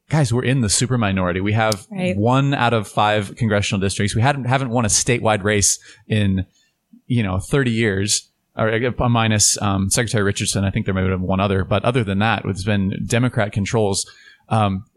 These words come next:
Speaker 1: why not explore other options that, you know, maybe, maybe can help us out a little bit, or at the very least,"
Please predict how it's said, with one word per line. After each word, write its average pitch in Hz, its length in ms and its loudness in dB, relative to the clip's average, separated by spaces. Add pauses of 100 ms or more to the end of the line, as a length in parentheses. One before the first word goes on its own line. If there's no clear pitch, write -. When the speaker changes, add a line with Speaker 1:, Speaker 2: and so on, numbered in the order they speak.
Speaker 1:
why 107 460 0
not 254 400 2 (280)
explore 156 760 2
other 127 300 2
options 113 540 0
that, 117 180 -2 (200)
you 123 160 0
know, 110 160 0
maybe, 127 840 0 (560)
maybe 113 420 0
can 117 300 0
help 110 280 -2
us 110 120 -2
out 139 160 0
a 127 40 2
little 104 260 2
bit, 101 280 0
or 113 240 2
at 110 100 -2
the 117 80 0
very 131 240 2
least," 123 500 0